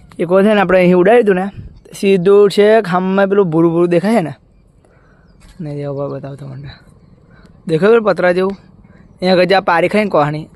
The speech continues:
ત્યાં સુધી જતું રહ્યું હતું. કંટ્રોલ ડિસ્કનેક્ટ કર્યા પછી રિમોટમાંથી ડિસ્કનેક્ટ કરી દીધું આપણે અહીંથી, તોય પવનમાં ઉડતું ઉડતું. એટલે પછી મેં કીધું આવડે નહીં ચડાવું અને આવડે બેટરી ચાર્જિંગ કરાવી જાઓ,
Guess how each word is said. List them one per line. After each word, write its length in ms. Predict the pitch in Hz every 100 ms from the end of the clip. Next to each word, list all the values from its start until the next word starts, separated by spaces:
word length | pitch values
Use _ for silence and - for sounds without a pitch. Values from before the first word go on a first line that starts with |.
| -
ત્યાં 200 | 165 165
સુધી 160 | 160 156
જતું 200 | 143 143
રહ્યું 100 | 139
હતું. 140 | 139 - - - - - - - _ - -
કંટ્રોલ 360 | 185 175 208 214 214
ડિસ્કનેક્ટ 420 | 196 196 196 185
કર્યા 220 | 190 190
પછી 300 | 185 151 175 156 - - - - - -
રિમોટમાંથી 440 | 170 175 180 185 190
ડિસ્કનેક્ટ 380 | 180 - 175 165
કરી 180 | 165 160
દીધું 180 | 156 147
આપણે 160 | 147 147
અહીંથી, 260 | 135 - - - - - - - -
તોય 220 | 185 151 - - - - - - _ _ - - -
પવનમાં 340 | - 175 180 175
ઉડતું 180 | 151 156
ઉડતું. 220 | 147 - - - - - - - -
એટલે 140 | 160 160
પછી 160 | 156
મેં 80 | 165
કીધું 160 | 160 165
આવડે 180 | 165 160
નહીં 120 | 160
ચડાવું 280 | 180 175 190 - - _ - - - - -
અને 120 | 170
આવડે 280 | 170 165 170 180
બેટરી 300 | 170 165 170
ચાર્જિંગ 280 | 165 151 160
કરાવી 220 | 170 175 175
જાઓ, 140 | 170